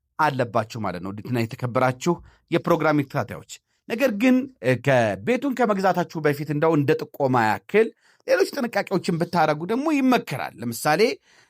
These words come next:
ቤቱ የሚገኝበትን የአካባቢ ሁኔታ፣ የውሃ አቅርቦቱን፣ የኤሌክትሪክ አቅርቦቱን፣ የመንገድ ተደራሽነቱን አስቀድማችሁ ማረጋገጥ ያስፈልጋል። በአ-፣ ቤቱን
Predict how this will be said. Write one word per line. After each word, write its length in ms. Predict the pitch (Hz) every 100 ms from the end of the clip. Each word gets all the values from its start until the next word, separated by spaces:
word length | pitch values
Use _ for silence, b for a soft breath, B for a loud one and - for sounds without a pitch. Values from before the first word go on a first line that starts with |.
| _
ቤቱ 240 | 127 180 180
የሚገኝበትን 840 | 185 160 143 131 139 139 131 131 143
የአካባቢ 420 | 127 135 127 120 117
ሁኔታ፣ 340 | 95 87 - 95 85 - _ _ _
የውሃ 280 | 139 165 160
አቅርቦቱን፣ 720 | 160 160 110 98 98 - 90 87
የኤሌክትሪክ 540 | 135 165 160 160 147
አቅርቦቱን፣ 600 | 120 113 98 92 90 98 90
የመንገድ 400 | 135 156 165 170
ተደራሽነቱን 840 | 135 107 98 95 95 87 104 98 B B B B
አስቀድማችሁ 600 | 220 - 208 175 175 175
ማረጋገጥ 460 | 160 139 127 120 127
ያስፈልጋል። 600 | 127 113 - 110 120 185 175
በአ-፣ 360 | 131 160 147 131
ቤቱን 380 | 165 202 226